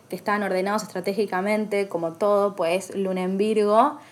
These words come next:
Eh, y había temas en el medio, canciones que combinaban los poemas, también leían ellos, terminamos bailando Miss Bolivia, pero, pero,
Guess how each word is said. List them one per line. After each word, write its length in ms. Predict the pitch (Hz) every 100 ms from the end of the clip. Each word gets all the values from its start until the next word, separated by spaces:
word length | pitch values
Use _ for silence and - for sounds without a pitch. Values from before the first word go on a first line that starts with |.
| - - -
Eh, 520 | 202 190 185 180 175
y 160 | - 214
había 400 | 196 233 262 254
temas 460 | 285 277 208 190 -
en 140 | 202
el 160 | 196 196
medio, 380 | 208 208 202 185
canciones 760 | 185 190 - 226 220 233 240
que 180 | - 185
combinaban 720 | 190 190 185 190 196 196 196
los 120 | 190
poemas, 600 | - 208 226 247 254 277 - - -
también 260 | 196 190 202
leían 380 | 202 202 226 214
ellos, 360 | 208 214 196
terminamos 680 | - 185 196 214 233 226 -
bailando 460 | 185 185 196 202 196
Miss 160 | 190
Bolivia, 640 | 208 196 190 196 208 233 233 - - - - - - - - 220
pero, 720 | - 208 202 190 190 185 185 185 - - - - - - - - -
pero, 220 | 220 -